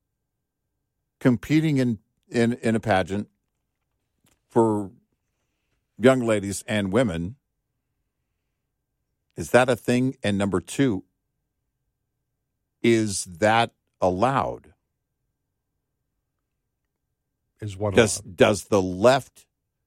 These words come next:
Speaker 1: just forget about men actually competing with the women, but just the, the part of women competing in a pageant,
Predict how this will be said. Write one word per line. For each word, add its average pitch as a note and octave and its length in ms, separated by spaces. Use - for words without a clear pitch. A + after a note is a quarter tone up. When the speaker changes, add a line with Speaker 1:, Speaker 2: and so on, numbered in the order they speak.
Speaker 1:
just - 380
forget C3 400
about C#3 300
men A#2+ 600
actually F#2+ 580
competing F#2 540
with D#3+ 200
the A2 80
women, C#2+ 420
but A2 140
just C#3+ 340
the, G#2+ 100
the G2+ 100
part C3 540
of G2 400
women F2 800
competing G2+ 720
in G2+ 160
a E2+ 80
pageant, D#2+ 680